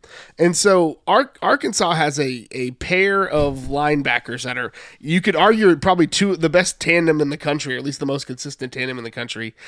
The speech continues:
um, of Grant Morgan and Bumper Pool, i-, if I'm saying that name correctly. I wanna make sure.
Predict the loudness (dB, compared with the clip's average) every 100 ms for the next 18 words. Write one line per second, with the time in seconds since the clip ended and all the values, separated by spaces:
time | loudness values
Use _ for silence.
0 | -20 -10 -6 -6 -6 -10 -4 -2 2 2
1 | 2 4 4 4 2 -4 -10 -20 _ 2
2 | 4 4 0 -6 4 4 6 2 2 0
3 | -2 -6 -18 _ -8 -8 -6 -6 -6 -6
4 | -2 0 0 -4 -4 -6 -8 -8 -8 -8
5 | -8 -6 -4 -6 -8 -4 -2